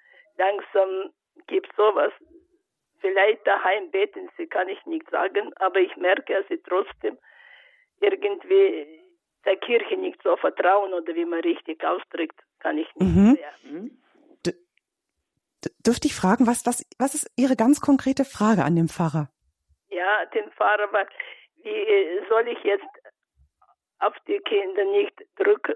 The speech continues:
Speaker 1: Druck ausüben? Soll ich nicht mehr so? Soll ich das alles bloß, ich bete sowieso für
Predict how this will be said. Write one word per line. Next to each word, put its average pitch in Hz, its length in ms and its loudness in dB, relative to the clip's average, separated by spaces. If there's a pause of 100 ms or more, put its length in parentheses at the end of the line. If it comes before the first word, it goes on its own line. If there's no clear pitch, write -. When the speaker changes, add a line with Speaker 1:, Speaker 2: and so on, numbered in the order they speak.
(120)
Speaker 1:
Druck 208 280 0
ausüben? 285 580 -2 (480)
Soll 220 180 4
ich 220 180 -4
nicht 196 280 -6
mehr 175 160 -4 (100)
so? - 180 0 (300)
Soll 202 180 2
ich 208 120 2
das 185 220 0
alles 240 360 -2 (100)
bloß, 214 260 0
ich 185 200 -10
bete 220 380 0
sowieso 196 460 0
für - 100 -2